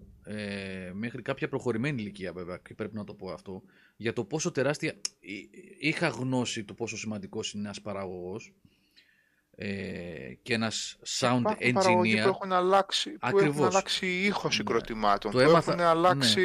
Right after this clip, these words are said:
Speaker 1: ναι. Συνειδητοποίησα μετά από χρόνια, δηλαδή μετά από το δεκαετία του ενεν-, τέλη δεκαετίας ενενήντα, αρχές δύο χιλιάδες, πόσο σημαντικός, πόσο τέταρτο, πέμπτο, έκτο, έβδομο μέλος μιας μπάντας είναι ο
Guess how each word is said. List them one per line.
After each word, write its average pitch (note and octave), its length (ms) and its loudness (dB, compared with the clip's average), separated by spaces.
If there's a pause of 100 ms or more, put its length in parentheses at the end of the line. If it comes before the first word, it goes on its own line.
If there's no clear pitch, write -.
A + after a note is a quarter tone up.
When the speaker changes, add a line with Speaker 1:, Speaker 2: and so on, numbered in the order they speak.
(220)
Speaker 1:
ναι. F3 80 -10
Συνειδητοποίησα C#3 680 0
μετά D3+ 220 0
από E3+ 180 0
χρόνια, G#2 460 -2
δηλαδή G2+ 280 -8
μετά A2+ 260 -4
από C3 280 -4
το F#2+ 380 -6
δεκαετία G2+ 440 -6
του A2+ 80 -8 (220)
ενεν-, G2+ 360 -6 (180)
τέλη C#3 160 2
δεκαετίας G#2+ 340 -4
ενενήντα, A2 260 -6
αρχές G#2 200 -12
δύο G#2 80 -10
χιλιάδες, G2 540 -10 (960)
πόσο F#3+ 340 6
σημαντικός, C3 600 0
πόσο F3 300 -2 (420)
τέταρτο, E3 440 4
πέμπτο, D#3+ 380 2
έκτο, D3 280 2
έβδομο D3 360 0
μέλος B2+ 380 0
μιας B2 200 -2
μπάντας A2+ 440 -6
είναι D#3 120 -8
ο C#3+ 40 -8